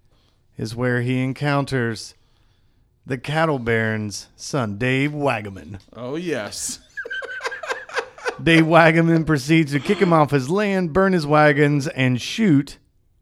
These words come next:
Speaker 1: all but, like, three of his mules.
Speaker 2: Yep.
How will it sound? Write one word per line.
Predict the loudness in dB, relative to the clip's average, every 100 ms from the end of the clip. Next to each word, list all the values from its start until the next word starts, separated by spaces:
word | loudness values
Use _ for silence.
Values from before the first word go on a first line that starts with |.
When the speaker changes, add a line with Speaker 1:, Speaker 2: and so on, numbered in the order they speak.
| _ _
Speaker 1:
all | 0 2 2
but, | 0 2
like, | 2 0
three | -6 -18 -8 -2 4 6
of | 6
his | 4 2
mules. | 2 2 0 -4 -10 -10
Speaker 2:
Yep. | -6 -2 -2 -4